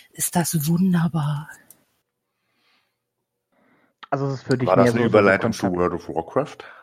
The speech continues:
Speaker 1: Bitte? Ich hab die, ich nicht verstanden, Tobi.
Speaker 3: Ja, war das eine Überleitung zu World of Warcraft?
Speaker 1: Ähm, ich hab ja nicht nur World of Warcraft gespielt. Mein erstes M M O R P G war, kennt keine Sau, Everlasting Beta,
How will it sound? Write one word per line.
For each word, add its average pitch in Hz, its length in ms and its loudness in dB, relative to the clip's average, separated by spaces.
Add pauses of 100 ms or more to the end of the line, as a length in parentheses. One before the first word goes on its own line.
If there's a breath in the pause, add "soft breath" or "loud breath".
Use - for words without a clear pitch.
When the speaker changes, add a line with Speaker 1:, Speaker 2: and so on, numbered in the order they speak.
(1040 soft breath)
Speaker 1:
Bitte? 180 260 2
Ich 233 120 -4
hab - 160 -4
die, 180 440 0
ich - 200 -10
nicht 180 120 -4
verstanden, 175 320 -2
Tobi. 156 320 0
Speaker 3:
Ja, 101 180 -4 (180)
war 98 320 0
das 92 240 0
eine 87 600 -2
Überleitung 85 560 0
zu 82 400 -8
World 82 280 -2
of - 220 -10
Warcraft? 80 720 -6 (440)
Speaker 1:
Ähm, 202 280 2
ich 220 100 0
hab 262 80 2
ja 302 80 2
nicht 254 160 0
nur 240 160 0
World 208 140 2
of 196 100 0
Warcraft 233 420 -2
gespielt. 277 460 0
Mein 226 220 4
erstes 247 880 -2
M 226 240 2
M 226 100 4
O 220 180 0
R 226 140 4
P 214 180 -4
G 202 340 0
war, 196 180 2
kennt 196 280 -2
keine 214 300 2
Sau, 170 240 2
Everlasting 180 640 0
Beta, 208 420 2